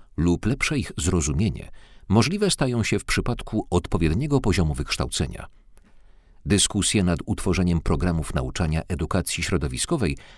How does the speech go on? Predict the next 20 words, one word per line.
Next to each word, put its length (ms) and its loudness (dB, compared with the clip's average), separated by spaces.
prowadzone 460 4
były 260 4
od 160 0
początku 460 0
lat 280 -2
siedemdziesiątych 800 0
dwudziestego 500 0
wieku. 380 -6
Okazały 480 4
się 120 2
jednym 400 2
z 80 -2
największych 560 2
wyzwań 460 0
wspólnoty 680 0
międzynarodowej. 880 2
Jak 240 4
zauważa 540 4
Steven 380 0
Sterling, 640 -2